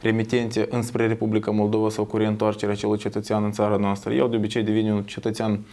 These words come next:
ascultător, în alt stat și devine, în unele cazuri, uh, parte integrantă a unor societăți străine și nu aduce niciun beneficiu nou. Noi, care ca stat investim în, în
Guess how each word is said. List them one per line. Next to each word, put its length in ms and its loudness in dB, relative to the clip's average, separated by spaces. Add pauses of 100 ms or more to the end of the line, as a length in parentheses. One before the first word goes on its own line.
(140)
ascultător, 720 -2 (460)
în 240 0
alt 200 0
stat 360 -4 (100)
și 160 -2
devine, 460 2 (100)
în 140 0
unele 220 4
cazuri, 360 0 (400)
uh, 320 2
parte 300 0
integrantă 460 0
a 40 2
unor 220 0
societăți 380 -4
străine 460 0
și 200 -4
nu 120 0
aduce 260 0
niciun 220 -2
beneficiu 460 -2
nou. 280 2
Noi, 300 4
care 280 0
ca 120 0
stat 300 -2
investim 480 0
în, 260 2 (340)
în 220 2